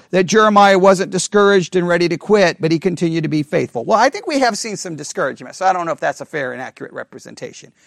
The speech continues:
He has been discouraged, and he wanted to quit, right? So once again, I don't know if that's a fair and accurate representation, but I do know this.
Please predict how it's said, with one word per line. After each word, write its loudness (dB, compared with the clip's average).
He -2
has 4
been -4
discouraged, -10
and 4
he 2
wanted 6
to -10
quit, -14
right? 4
So 2
once 2
again, 4
I 4
don't 2
know 6
if 0
that's 0
a -2
fair 2
and -2
accurate -2
representation, -2
but 4
I 2
do -8
know -2
this. -2